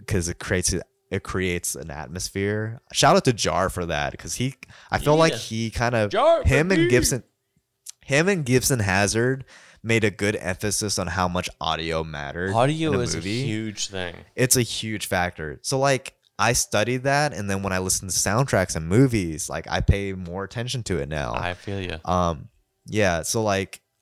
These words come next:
Speaker 1: I, why not develop skills in other mediums? It just helps you, um, as an artist. And it, even if you don't wanna do videography, it's gonna only help you for your photography to even
Speaker 2: But I feel like if
Speaker 1: understand it.
Speaker 2: you're a photographer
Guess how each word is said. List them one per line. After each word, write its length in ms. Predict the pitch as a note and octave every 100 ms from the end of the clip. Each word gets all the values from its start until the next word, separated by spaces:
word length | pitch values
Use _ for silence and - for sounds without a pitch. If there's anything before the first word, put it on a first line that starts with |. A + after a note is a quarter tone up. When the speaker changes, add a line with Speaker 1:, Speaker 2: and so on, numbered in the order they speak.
| -
Speaker 1:
I, 540 | F#2 F#2+ F#2 F2+ E2 - _ _ _ _ -
why 220 | F#2+ G#2+
not 240 | A2+ G#2+ G#2+
develop 400 | F#2+ G2 F#2+ -
skills 540 | - F2+ F2 F2+ E2+
in 100 | E2 -
other 580 | F#2 F2 F2 F2 E2 F#2+ G#2+
mediums? 840 | F#2+ G#2 F#2+ D#2 D2+ D#2 - - -
It 80 | D#2+
just 160 | F2+ -
helps 380 | F2 F#2 - D2+
you, 400 | C#2+ D2 E2 - _ _ _ _ _
um, 400 | D#2 E2 D#2+ D2
as 160 | D#2+ D#2+
an 60 | D2
artist. 760 | E2+ F2 F#2 F#2 - - - _ _ _ _ -
And 160 | F#3+
it, 100 | G#2+ - _ _
even 220 | D3 C3+ C3+
if 120 | B2+
you 60 | C3
don't 120 | B2+
wanna 180 | C3 C3
do 140 | B2
videography, 720 | G#2+ A2 F2 E2 E2+ D#2+ C2+
it's 240 | - - -
gonna 300 | A#2 A2 - -
only 300 | G#2 A2 G#2
help 420 | - F#2 F#2+ -
you 160 | E2+ D#2+
for 160 | F#2
your 120 | E2 D#2+
photography 680 | E2+ - F2 D2 C#2 - D#2
to 160 | D#2+
even 100 | C2 -
Speaker 2:
But 80 | C#3 -
I 20 |
feel 140 | F3+
like 80 | E3+
if 60 | D3
Speaker 1:
understand 200 | C3 A#2+
it. 40 |
Speaker 2:
you're 200 | C3 B2 A2
a 40 |
photographer 920 | - A2+ A2+ G#2 G2+ A2 G#2 G2 G2+